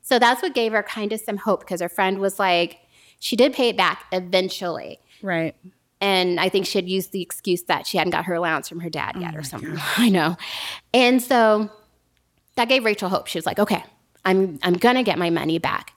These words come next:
Speaker 1: And she was just like, "I'm just gonna be persistent with it." And so she goes to her hotel, and she goes into, um, Anna's room. Anna's room is, like, ransacked. It's a mess. It looks terrible.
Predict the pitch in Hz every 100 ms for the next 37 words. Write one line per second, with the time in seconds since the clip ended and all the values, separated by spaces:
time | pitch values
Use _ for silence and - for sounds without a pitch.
0 | _ _ _ _ _ 180 226 196 180 170
1 | 190 208 208 180 170 175 - 170 - 135
2 | 90 - - - _ _ - - - _
3 | _ 220 214 202 190 196 190 208 185 175
4 | 170 170 - _ _ _ - - 214 233
5 | 247 302 262 277 277 277 - 101 180 -
6 | _ _ _ _ _ _ _ _ - 185
7 | 185 175 165 170 165 - - 214 233 240
8 | 269 - 240 214 208 208 208 - _ 185
9 | 180 170 170 170 - _ _ - 196 202
10 | 202 190 180 165 165 190 214 226 214 190
11 | 180 170 156 - 165 156 - 95 - -
12 | - 170 165 175 190 175 165 - - 165
13 | - - - - 175 165 165 170 165 165